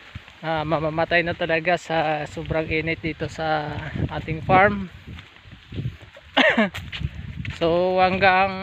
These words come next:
next week na lang ata ang ating ampalaya, mga idol. Siguro hindi na tayo magkaroon ng kita nito. So, mag-stop muna tayo sa pag-alaga ng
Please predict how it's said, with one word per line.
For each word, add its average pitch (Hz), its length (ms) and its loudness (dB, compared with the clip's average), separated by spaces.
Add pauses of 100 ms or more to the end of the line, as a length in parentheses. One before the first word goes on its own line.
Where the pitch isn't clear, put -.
(280)
next 185 320 2
week 202 160 -2
na 202 160 0
lang 190 160 0
ata 190 320 0
ang 170 320 -6
ating 170 400 -6
ampalaya, 175 640 -2
mga 151 200 -10 (120)
idol. 170 160 -8 (3500)
Siguro 170 720 0
hindi 160 160 -4
na 160 160 -2
tayo 165 320 4
magkaroon 170 560 0
ng 170 200 -2 (680)
kita 170 320 0
nito. 170 320 -2 (1000)
So, 151 320 -4
mag-stop 151 640 0
muna 160 240 -4
tayo 156 400 -2
sa 147 640 -2
pag-alaga 151 1120 -4
ng 151 400 -6